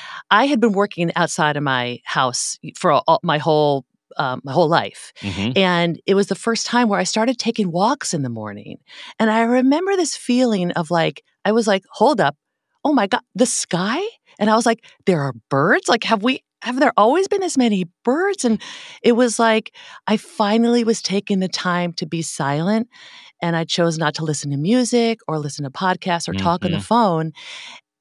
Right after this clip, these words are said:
Speaker 1: And, and the same thing with you, Dan, like, when you go running was when I started hearing hits of inspiration.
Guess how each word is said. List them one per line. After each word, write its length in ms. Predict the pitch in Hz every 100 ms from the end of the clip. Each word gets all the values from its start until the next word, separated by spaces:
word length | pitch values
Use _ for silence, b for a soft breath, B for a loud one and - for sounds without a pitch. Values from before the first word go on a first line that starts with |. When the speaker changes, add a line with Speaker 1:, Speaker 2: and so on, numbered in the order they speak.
| -
Speaker 1:
And, 180 | 240 - _ _ _
and 180 | 208 226
the 60 | 233
same 280 | - 240
thing 200 | 233 240
with 120 | 226 202
you, 120 | 233
Dan, 240 | 202 180
like, 140 | 180 175
when 140 | 190
you 100 | 190
go 120 | 185
running 380 | 175 202 214 180
was 160 | 175 170
when 100 | 190
I 60 |
started 340 | 190 190 190 175
hearing 840 | - 254 330 359 233 190 190 185 - _ _ _
hits 300 | - 277 -
of 100 | 240
inspiration. 920 | 226 220 - 202 277 359 - 104 82